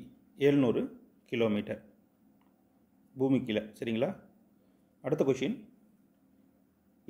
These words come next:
எல் அலைகள் எவ்வளவு நேரத்தில் பயணிக்கும் அப்படிங்கிறது கேள்வி.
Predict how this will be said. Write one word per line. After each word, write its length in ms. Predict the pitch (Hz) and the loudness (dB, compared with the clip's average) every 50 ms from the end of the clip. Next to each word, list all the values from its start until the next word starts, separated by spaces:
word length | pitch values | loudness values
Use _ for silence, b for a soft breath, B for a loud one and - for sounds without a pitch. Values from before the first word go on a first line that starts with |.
| 131 147 | 4 4
எல் 140 | 180 233 - - 131 | 4 4 2 2 2
அலைகள் 360 | 131 127 123 123 127 127 185 269 - - - - _ _ _ _ _ _ - 139 131 | 4 4 6 6 4 2 2 0 -6 -12 -20 -20 _ _ _ _ _ _ -4 0 2
எவ்வளவு 280 | 139 165 196 196 180 160 135 131 | 4 6 6 6 6 6 6 6
நேரத்தில் 360 | 131 127 117 127 165 226 254 - - - _ _ _ _ _ _ _ - | 6 6 4 4 -2 -6 -6 -8 -16 -20 _ _ _ _ _ _ _ -4
பயணிக்கும் 460 | 127 120 120 117 110 98 - - 110 101 - | -2 0 0 0 0 -2 -2 -6 -8 -6 -6
அப்படிங்கிறது 400 | 110 107 110 107 110 113 143 170 160 - | -6 -6 -4 -2 -2 -2 -2 -4 -4 -2
கேள்வி. 300 | 120 110 104 104 113 | -2 -2 0 0 0